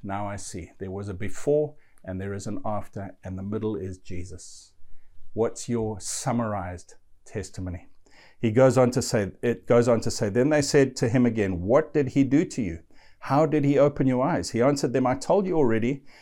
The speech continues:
and you did not listen. What, do you want to hear it again?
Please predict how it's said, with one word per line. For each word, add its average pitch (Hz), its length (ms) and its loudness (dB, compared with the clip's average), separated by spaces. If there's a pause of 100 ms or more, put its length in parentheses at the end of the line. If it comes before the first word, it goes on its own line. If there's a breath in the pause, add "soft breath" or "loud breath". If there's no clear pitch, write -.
(160 soft breath)
and 117 140 4
you 117 80 4
did 147 260 2
not 165 220 2
listen. 95 480 -2
What, 101 500 0
do 113 80 0
you 127 100 2
want 147 180 2
to 190 40 0
hear 160 260 2
it 135 80 2
again? 123 520 0